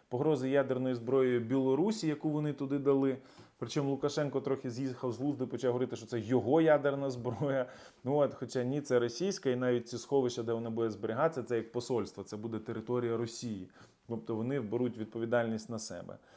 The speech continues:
Ну, от, ну і я вам говорив, що деякі посольства вже шлють, е, радників з ядерної безпеки, а дехто навіть, е, думає про відправку своїх сімей. Начебто ще не відправляли, цю інформацію треба перевіряти, але в будь-якому випадку ядерна карта знову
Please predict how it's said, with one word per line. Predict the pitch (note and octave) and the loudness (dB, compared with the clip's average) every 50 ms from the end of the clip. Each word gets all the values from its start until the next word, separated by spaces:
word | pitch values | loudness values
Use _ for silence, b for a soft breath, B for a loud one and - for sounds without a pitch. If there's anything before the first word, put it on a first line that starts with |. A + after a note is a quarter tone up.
| B B B B _ | B B B B _
Ну, | B2 C3 C#3+ | -4 0 2
от, | C#3+ C3+ A#2+ A2 | 2 2 2 0
ну | D3 E3+ G#3 A#3+ | 0 2 2 4
і | A3 F3 D3 | 4 4 4
я | C#3+ D3 D3+ | 4 4 2
вам | D3 C#3+ C3 | 2 0 -2
говорив, | B2+ C#3 C#3 C#3+ D#3 F#3+ G#3+ G3+ | -2 -2 -2 0 2 2 0 0
що | F#3 - - D3+ C3+ B2 A2 - _ _ _ _ _ _ - - _ _ _ _ _ - - | -2 -2 -2 -2 -2 -2 -6 -12 _ _ _ _ _ _ -20 -20 _ _ _ _ _ -16 -6
деякі | - A2 C3+ C3+ C3 - B2+ | 0 2 2 2 2 0 -4
посольства | F#2 A2 G#2 - D3 D3 C3+ - B2 | -6 -6 -2 0 0 0 0 -2 -6
вже | A2 A2+ B2+ A#2+ | -2 -2 -2 -4
шлють, | - - A#2+ A#2+ A2 A2 | -4 -4 -6 -6 -6 -4
е, | A2 A2+ A2+ A2 G#2+ G#2+ G#2+ A2 | -4 -2 0 0 0 0 0 2
радників | A#2 A#2+ A2+ G2+ A2+ A2 A2+ G#2 | 2 0 0 0 -6 -6 -6 -2
з | G#2+ | -2
ядерної | A#2+ A2+ G#2+ A2 A2 A2+ A2 G#2+ | -2 0 0 -2 -2 -2 -2 -4
безпеки, | G#2+ A2+ - - D3 D#3 D3+ B2 | -4 -6 -2 -2 -4 -2 -2 -4
а | A2 | -4
дехто | G#2 G#2 B2+ A#2+ - A2 | -2 -2 -2 -2 -2 -8
навіть, | A2 A2 A2 A2+ A#2+ A#2 A#2 B B B B B B B | -6 -4 -4 -4 -4 -6 -6 B B B B B B B
е, | A#2 B2 B2 | 0 2 2
думає | A2+ G2+ G#2+ C#3+ D#3 D#3+ C#3+ C#3+ C#3+ D3 D3+ D#3+ | 0 0 0 2 2 2 2 2 2 2 2 0
про | D#3+ - C3 B2+ | 0 -2 -2 -2
відправку | A#2+ A#2+ A#2+ - B2+ B2+ B2 B2 - A#2+ | -2 -2 -2 0 2 2 2 0 -2 -8
своїх | A2+ - A#2+ B2 B2 A#2 - | -8 -6 -4 -2 -2 -2 -4
сімей. | - B2 A2+ G#2+ F#2+ F#2+ A2 | -8 -8 -8 -8 -8 -6 -2
Начебто | C3 D3 C#3+ - B2 A2+ - A2+ | -2 -2 -2 -2 -10 -8 -8 -8
ще | A2+ - B2+ | -6 -6 -8
не | A#2 A#2 | -6 -4
відправляли, | A2 G#2+ A2 - - A#2+ A#2 B2+ E3+ G#3+ F#3+ D3 | -6 -6 -6 -4 -4 -4 -2 -2 -2 0 0 -2
цю | B2+ - A#2 | -2 -4 -8
інформацію | A2 A2 - A#2 A#2 A#2 A2+ A2 A#2 G#2+ | -10 -8 -8 -8 -6 -6 -6 -6 -8 -6
треба | A2 A2+ A2 - | -6 -6 -6 -6
перевіряти, | A2 G#2+ G#2+ G#2 A2+ C#3+ F3+ F#3 - D#3 - B B B B B B | -6 -8 -6 -4 -4 -2 -2 -2 -4 -8 -10 B B B B B B
але | - - C3 E3+ G3+ | -2 0 2 2 2
в | F#3+ | 2
будь-якому | F3 D3+ C3 C3 D#3 D3+ C#3 | 2 0 0 0 -2 0 0
випадку | C3+ C3+ - - D3+ E3 E3 - C3 | -2 -2 0 0 -2 -2 -2 -2 -2
ядерна | B2 C3 C3+ C3+ B2 B2+ B2 B2 A#2+ | 0 2 0 2 2 0 0 0 -4
карта | A2+ - C3+ C3+ C3+ - A2+ | -2 -2 -2 -2 -2 -4 -6
знову | - A#2 B2 B2 A#2+ A#2+ A#2+ A2 | -4 -2 0 0 0 -2 -4 -6